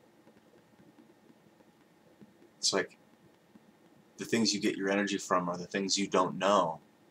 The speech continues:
kind of propelling it. You know, it's like a diagram of, like,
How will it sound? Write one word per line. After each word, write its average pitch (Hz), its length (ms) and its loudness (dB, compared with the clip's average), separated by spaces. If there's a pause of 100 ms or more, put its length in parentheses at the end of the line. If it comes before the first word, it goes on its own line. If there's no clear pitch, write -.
(260)
kind 87 320 0
of 73 300 -10 (2000)
propelling 123 480 6
it. 113 160 -2 (680)
You 113 120 2
know, 117 100 4
it's 110 100 2
like 117 160 4
a 90 80 0
diagram 90 800 6
of, 82 160 -8
like, 80 340 -2